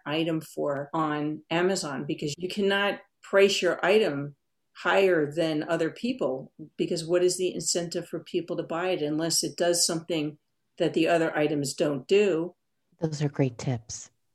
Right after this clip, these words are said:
Speaker 2: Thank you. Switching gears just a little, uh, Nola and I, we love eating. As a matter of fact, it was over dinner that the idea for Sticky Brand Lab and this podcast came about.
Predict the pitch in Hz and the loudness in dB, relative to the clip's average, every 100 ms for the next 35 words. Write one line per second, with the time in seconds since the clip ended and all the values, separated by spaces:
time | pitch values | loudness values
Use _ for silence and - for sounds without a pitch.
0 | - 135 135 117 104 113 _ _ _ _ | -4 -2 -2 -2 -2 -4 _ _ _ _
1 | - - - - - _ _ _ _ 185 | -18 -18 -18 -20 -20 _ _ _ _ -6
2 | - 302 294 226 196 185 180 170 - 160 | 2 2 4 4 6 6 4 0 2 4
3 | 170 220 - _ _ _ 170 151 139 131 | 4 4 0 _ _ _ 2 4 4 4
4 | 131 - _ _ _ _ - 156 151 156 | 0 -4 _ _ _ _ 2 6 6 6
5 | 143 139 123 139 190 185 _ _ 147 135 | 4 2 0 0 -2 -6 _ _ -2 2
6 | 131 127 - 123 120 160 180 - 139 135 | 2 2 0 0 0 0 0 2 2 2
7 | - 127 156 - - 123 131 - 139 127 | 2 0 0 -4 -4 -2 -2 -2 -2 0
8 | 135 131 135 139 135 127 139 127 127 135 | 0 4 4 4 2 0 0 0 0 -2
9 | - 123 - 143 127 127 127 123 135 135 | -4 -6 -4 -4 -2 0 2 2 4 2
10 | 131 - - - 147 151 147 - 147 143 | 0 -6 -20 -4 2 4 4 2 0 0
11 | - 147 131 - 147 127 117 120 135 | 0 -4 -4 -2 0 0 2 2 2